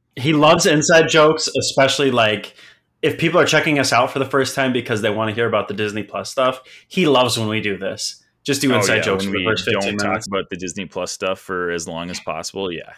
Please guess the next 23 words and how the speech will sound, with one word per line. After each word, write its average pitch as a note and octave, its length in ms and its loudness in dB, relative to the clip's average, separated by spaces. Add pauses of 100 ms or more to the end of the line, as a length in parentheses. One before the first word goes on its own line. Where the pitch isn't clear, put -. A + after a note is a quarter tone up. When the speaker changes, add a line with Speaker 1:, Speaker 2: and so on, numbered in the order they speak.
Speaker 2:
yeah, D#2+ 160 -8
that's D#2+ 380 -10 (100)
definitely F2 400 -6
the D2+ 140 -12
best - 320 -12
way C#2+ 140 -8
to C#2 120 -10
podcast, C2+ 680 -12
too. C#2+ 240 -14 (420)
So, C#2+ 340 -10 (760)
well, B2 140 2
guys, G#2+ 420 0
uh, F#2 440 -2 (520)
we C3 160 -2
already F#2+ 180 0
mentioned E2 380 -6
it, D2+ 200 -8 (200)
but F#2 120 -2
we G2+ 120 -4
have G#2+ 180 -2
some, E2 260 -8 (120)
a E2 60 -8
lot F2 680 -6